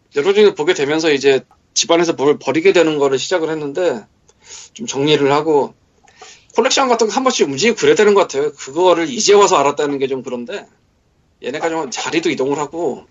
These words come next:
뺄 건 빼고, 그러니까 뭐 누구 준다든지 뭐 판다든지 이런 거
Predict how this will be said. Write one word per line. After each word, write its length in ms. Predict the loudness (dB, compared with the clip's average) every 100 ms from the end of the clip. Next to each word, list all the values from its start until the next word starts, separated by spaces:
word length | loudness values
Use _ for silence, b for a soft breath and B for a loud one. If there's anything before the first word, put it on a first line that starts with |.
| _ _ _ -4
뺄 140 | -2
건 180 | 0 0
빼고, 560 | 2 2 4 4 4 -2 _ _ _ _ _ -8
그러니까 120 | -4 -2
뭐 180 | -4 -6 _ _ _ _ _ -14
누구 180 | -8 -6
준다든지 680 | -2 2 2 2 0 0 0
뭐 160 | -2
판다든지 440 | -6 -2 -2 -2 -6
이런 160 | -8 -8
거 220 | -12